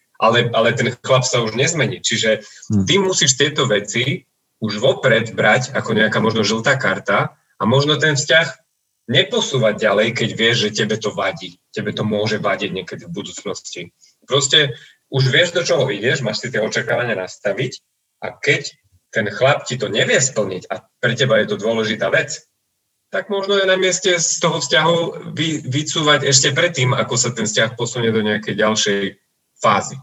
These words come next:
Speaker 1: Čiže nemôže sa žena proste jeden deň zobudiť a chlap drevo desať rokov, päť a zrazu chcem, aby bol emócie. Čiže to nie je zase až taká tá chlapová chyba.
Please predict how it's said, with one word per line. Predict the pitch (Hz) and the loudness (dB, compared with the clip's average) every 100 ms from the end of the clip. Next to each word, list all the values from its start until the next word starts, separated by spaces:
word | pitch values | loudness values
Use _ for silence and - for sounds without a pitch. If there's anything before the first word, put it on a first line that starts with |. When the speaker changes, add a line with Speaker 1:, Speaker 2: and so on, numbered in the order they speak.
| - _ | -18 _
Speaker 1:
Čiže | - - 98 107 - - _ _ _ _ _ _ _ _ _ | -16 -8 -2 -2 -4 -18 _ _ _ _ _ _ _ _ _
nemôže | - 180 - 139 131 | 0 4 4 4 4
sa | 123 | 4
žena | 127 127 | 4 2
proste | 107 107 110 | 2 -2 -2
jeden | 113 113 | -2 -2
deň | 107 | -4
zobudiť | - 107 107 107 104 | -4 -4 -2 -2 0
a | 107 107 - - 95 95 | -2 -4 -10 -18 -16 -12
chlap | - 107 113 92 85 | -4 2 2 0 -8
drevo | 82 110 110 113 113 113 104 101 - _ _ _ _ _ _ _ _ _ _ | -2 2 4 4 2 2 -2 -6 -14 _ _ _ _ _ _ _ _ _ _
desať | - 110 - 104 104 | -6 -4 0 0 2
rokov, | 107 104 120 127 | 0 2 4 4
päť | - 113 117 98 | 4 2 2 -2
a | 92 95 | 0 -2
zrazu | 104 110 107 | 2 2 2
chcem, | 98 110 | -2 -2
aby | 104 95 | -2 -2
bol | 90 98 | -2 -2
emócie. | 95 98 98 - 85 - - _ | 0 -2 -4 -4 -6 -8 -14 _
Čiže | - 107 107 | -2 -2 2
to | 135 | 2
nie | 151 | 4
je | 202 139 | 4 4
zase | 104 | 2
až | 104 | 0
taká | - 107 107 | 0 0 0
tá | - | -2
chlapová | - - 104 98 98 87 | -6 -2 -2 -2 -4 -6
chyba. | - 92 92 | -8 -6 -6